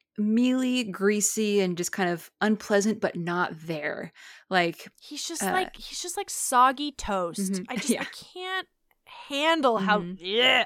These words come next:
Speaker 2: he is.
Speaker 1: Well, it's
Speaker 2: Like,
Speaker 1: like,
Speaker 2: <laughs>
Speaker 1: in, in the book, he's mentioned, like, you know, just, like, eating sardines off a plate kind of thing. And when he talks to
Speaker 2: Yeah.
Speaker 1: Camille, it's essentially just her mother's words coming back at her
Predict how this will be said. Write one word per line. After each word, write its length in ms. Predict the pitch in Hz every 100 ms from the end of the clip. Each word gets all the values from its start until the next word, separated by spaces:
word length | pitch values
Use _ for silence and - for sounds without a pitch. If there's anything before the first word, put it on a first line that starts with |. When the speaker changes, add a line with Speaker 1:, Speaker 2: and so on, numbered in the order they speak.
| -
Speaker 2:
he 300 | - 214 165
is. 200 | 160 120
Speaker 1:
Well, 60 | 202
it's 60 |
Speaker 2:
Like, 220 | 202 185 -
Speaker 1:
like, 100 | 302 -
Speaker 2:
<laughs> 120 | 415
Speaker 1:
in, 220 | 208 233 381
in 140 | 226
the 100 | 233
book, 240 | 190 196
he's 140 | 202 185
mentioned, 240 | 185 -
like, 140 | 175 175
you 40 |
know, 80 | 170
just, 180 | 170 -
like, 140 | 170 -
eating 220 | 185 185
sardines 500 | - 165 175 175 175
off 160 | 170
a 60 | 170
plate 500 | - 180 165 160 -
kind 380 | - 165 165 160
of 80 | 156
thing. 680 | - 165 156 156 160 160
And 240 | 170 160 156
when 120 | 170
he 60 | 165
talks 320 | - 175 -
to 140 | - 196
Speaker 2:
Yeah. 60 | - -
Speaker 1:
Camille, 440 | 208 196 202 175 170
it's 160 | -
essentially 340 | 170 180 170 170
just 160 | 165
her 140 | - 180
mother's 400 | 170 175 170 165
words 240 | 156 151
coming 260 | - 160 151
back 260 | 156 156
at 80 | 165
her 180 | 165